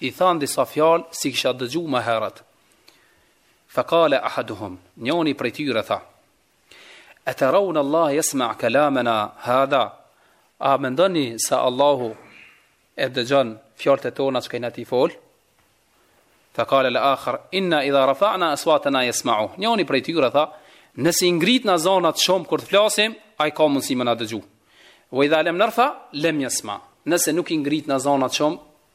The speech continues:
ai nuk ka mundësi me na dëgju. Fa qala al-akhar, tha Abdullah Mesudi, ndërsa tjetri tha:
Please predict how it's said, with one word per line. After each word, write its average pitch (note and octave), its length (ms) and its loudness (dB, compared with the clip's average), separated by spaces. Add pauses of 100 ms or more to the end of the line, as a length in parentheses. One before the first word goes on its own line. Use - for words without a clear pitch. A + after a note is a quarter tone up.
ai C3 280 0 (120)
nuk B2+ 160 -10
ka E3 100 0
mundësi E3+ 320 2
me D3 60 2
na C3+ 120 2
dëgju. A#2+ 300 -2 (1600)
Fa E3+ 140 -2
qala B3+ 260 2
al-akhar, G#3+ 640 2 (240)
tha F#3 80 2
Abdullah F3+ 280 0
Mesudi, F#3 300 0
ndërsa E3+ 300 0
tjetri A3+ 360 2
tha: - 340 0